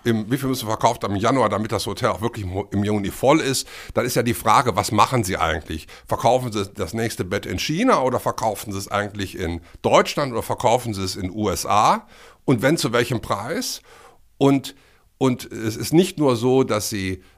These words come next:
ähm, diese pauschale Frage stellen, sondern Sie stellen die wesentlich granularer.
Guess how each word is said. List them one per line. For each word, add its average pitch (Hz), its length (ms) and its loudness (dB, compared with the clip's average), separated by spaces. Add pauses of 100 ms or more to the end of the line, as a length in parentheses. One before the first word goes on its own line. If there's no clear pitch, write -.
(120)
ähm, 95 420 -4
diese 120 380 -2
pauschale 123 600 2
Frage 104 380 0
stellen, 104 320 -4
sondern 101 220 -4
Sie 98 80 -6
stellen 107 300 -2
die 95 120 -4
wesentlich 104 400 -2
granularer. 95 800 2